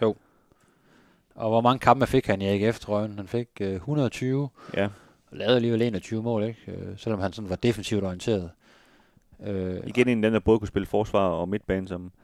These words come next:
Speaker 1: Ja.
Speaker 2: Jønsson og Leon
Speaker 1: Og han er
Speaker 2: Andreasen.
Speaker 1: bare sådan her, øh, sådan lidt midt på, på listen, fordi det der talent, det er noget, det er et af de største talenter, der er kommet ud, øh, fra A G F igennem tiderne. Det er det virkelig. Altså, det
Speaker 2: Igen en, der,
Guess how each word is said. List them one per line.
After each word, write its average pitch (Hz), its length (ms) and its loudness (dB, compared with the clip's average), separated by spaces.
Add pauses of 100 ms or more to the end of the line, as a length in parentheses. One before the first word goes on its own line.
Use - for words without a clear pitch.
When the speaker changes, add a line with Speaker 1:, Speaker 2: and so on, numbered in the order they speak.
(140)
Speaker 1:
Ja. 131 280 8
Speaker 2:
Jønsson 101 280 -2
og 92 60 -2
Leon 95 120 4
Speaker 1:
Og 117 80 12
han 143 120 12
er 147 80 12
Speaker 2:
Andreasen. 143 360 12
Speaker 1:
bare 131 40 4
sådan 113 340 10
her, 101 180 6
øh, 98 60 0
sådan 120 220 -4
lidt 117 200 0
midt 127 180 0
på, 98 440 4 (640)
på 107 100 -2
listen, 104 260 -2
fordi 101 440 -8 (760)
det 113 100 0
der 107 100 2
talent, - 320 0
det 107 120 0
er 113 40 4
noget, 107 140 4 (160)
det 117 140 0
er 120 100 -6
et 135 60 0
af 127 60 6
de 120 100 4
største - 300 4
talenter, 98 200 2
der 92 40 -2
er 95 40 -2
kommet 101 260 -2
ud, 98 140 -4 (320)
øh, 82 80 -18
fra 95 160 -6
A 90 40 -2
G 95 180 -6
F - 100 -18
igennem 92 240 -12
tiderne. 92 360 -12 (500)
Det 98 100 0
er 98 40 2
det 95 100 0
virkelig. 92 300 -4 (140)
Altså, 92 180 -18
det 92 400 -4 (220)
Speaker 2:
Igen 113 200 2
en, 107 160 0
der, 90 240 0